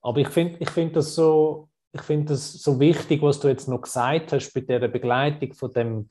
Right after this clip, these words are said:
von dieser Kursteilnehmerin. Du hast, du hast den Podcast heute geöffnet.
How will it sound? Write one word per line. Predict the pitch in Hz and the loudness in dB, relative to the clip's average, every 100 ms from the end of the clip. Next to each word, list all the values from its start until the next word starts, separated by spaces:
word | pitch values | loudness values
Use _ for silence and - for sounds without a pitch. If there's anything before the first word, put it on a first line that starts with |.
| _ _ - | _ _ -6
von | 120 | 2
dieser | 120 113 | 4 2
Kursteilnehmerin. | - 139 165 - - 147 143 143 135 120 113 104 | 4 6 6 2 2 4 4 2 0 0 -2 -2
Du | 127 151 | 0 2
hast, | 185 - - - | 0 -2 -6 2
du | 156 | 2
hast | 160 151 | 4 0
den | 151 | -2
Podcast | 147 180 - - 151 151 - | 0 0 -2 -2 -2 -2 -4
heute | 147 143 - | -4 -4 -6
geöffnet. | 131 139 151 - 156 160 156 - | -4 -4 -6 -10 -6 -6 -8 -18